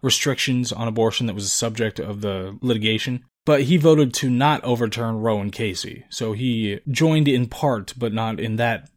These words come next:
part. That's why it was a, it was actually a five four to overturn, but six three to uphold the law that was the subject of the litigation. The Kavanaugh concurrence, he made an interesting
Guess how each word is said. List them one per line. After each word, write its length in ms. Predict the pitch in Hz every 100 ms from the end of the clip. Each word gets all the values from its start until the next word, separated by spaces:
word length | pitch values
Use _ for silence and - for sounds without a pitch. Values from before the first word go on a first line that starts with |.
| _ -
part. 340 | 110 92 -
That's 220 | 123 113
why 140 | 127 98
it 40 |
was 140 | 110 110
a, 240 | 104 95 -
it 80 | 127
was 160 | 113
actually 380 | 123 123 - 123
a 40 |
five 380 | 101 - 139 123
four 240 | - 135 123
to 140 | 120
overturn, 480 | 107 104 - 117 107
but 100 | 98
six 300 | - - -
three 260 | 123 120 101
to 160 | 98
uphold 300 | 104 113 107
the 80 | 98
law 380 | 98 98 95 101 _ _
that 160 | 123 110
was 140 | 101
the 60 | 104
subject 380 | - 110 110 104
of 80 |
the 60 | 101
litigation. 640 | 101 101 117 104 101 98 - _ -
The 120 | 135
Kavanaugh 540 | 151 156 156 151 151
concurrence, 920 | 147 143 - 139 135 127 123 - - -
he 240 | - - 180
made 300 | 170 156 143
an 320 | 135 131 127
interesting 1120 | - 165 175 185 151 - 156 143 131 113